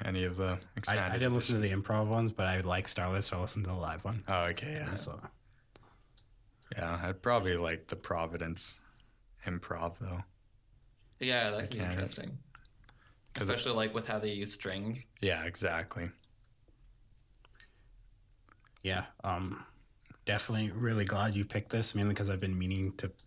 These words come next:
Speaker 2: dip my feet into King Crimson for so long.
Speaker 1: Yeah.
Speaker 2: And this has definitely, like, uh, piqued my interest quite a lot.
Speaker 3: Yeah.
Speaker 2: <laughs> Like,
Speaker 1: Oh, yeah.
Speaker 2: it's the album I've been listening to the most out of all four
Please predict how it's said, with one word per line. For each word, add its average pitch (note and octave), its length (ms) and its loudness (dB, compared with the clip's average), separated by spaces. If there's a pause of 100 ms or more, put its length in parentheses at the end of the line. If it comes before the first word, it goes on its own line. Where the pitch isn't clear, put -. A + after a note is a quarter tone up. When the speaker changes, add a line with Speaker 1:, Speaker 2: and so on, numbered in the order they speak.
(260)
Speaker 2:
dip G#2 200 -2
my F#2+ 120 0
feet G2+ 280 0
into G#2 200 2
King G#2+ 260 0
Crimson G#2+ 320 2
for A2 120 -2
so A2+ 160 2
long. A2+ 320 2
Speaker 1:
Yeah. F#2 300 2 (920)
Speaker 2:
And F2 80 -2
this F2+ 160 2
has F#2 120 -4
definitely, F#2+ 400 0
like, F2+ 240 -2
uh, C#2 200 -6 (720)
piqued - 300 -2
my F#2 80 2
interest F#2 480 -4
quite G2 200 -2
a F#2 40 -2
lot. - 400 -4
Speaker 3:
Yeah. B2+ 380 2
Speaker 2:
<laughs> - 40 -12
Like, G#2+ 240 2 (380)
Speaker 1:
Oh, C#3 120 6
yeah. F2 320 2 (100)
Speaker 2:
it's G#2 160 2
the G#2 80 2
album G#2+ 280 4
I've G#2 280 2
been G2 160 2
listening F#2+ 280 0
to G2+ 100 -2
the F#2 80 0
most F2+ 360 0
out F2 80 -2
of F2 100 -6
all F2 160 -2 (280)
four F2 420 -2